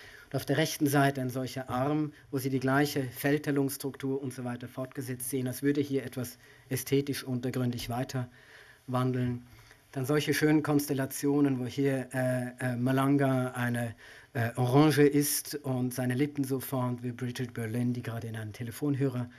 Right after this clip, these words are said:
spricht, um Drogen zu verkaufen. Ähm, solche Spiegelungen, äh, aus der Mitte, äh, der, der, der Screen-Verbindung heraus, wo wir zwei Dreiviertelporträts gegenübergestellt haben,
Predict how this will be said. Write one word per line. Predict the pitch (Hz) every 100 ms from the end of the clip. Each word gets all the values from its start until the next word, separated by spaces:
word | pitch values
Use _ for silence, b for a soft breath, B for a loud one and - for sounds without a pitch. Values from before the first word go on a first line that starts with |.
| B
spricht, | - - 131 - -
um | 113
Drogen | 110 131 139 127 127 -
zu | 139
verkaufen. | 127 123 123 120 - 123 B B B B B B B B B B B _ - _ _ -
Ähm, | 139 135 127 127 -
solche | 160 147 147
Spiegelungen, | - 165 175 165 156 147 147 147 147 151
äh, | 139 135
aus | 135 131 -
der | 135
Mitte, | 202 175 160 151
äh, | 147 139 135
der, | 139 131 127 123
der, | 131 123
der | 123 131 123
Screen-Verbindung | - - - 143 147 143 139 131 - 127 143 147 147 139
heraus, | 131 127 127 127 -
wo | 123
wir | 123
zwei | - 127 139
Dreiviertelporträts | 131 131 131 135 127 - 127 - 127 -
gegenübergestellt | 135 123 156 160 143 - 143 139 135
haben, | 131 131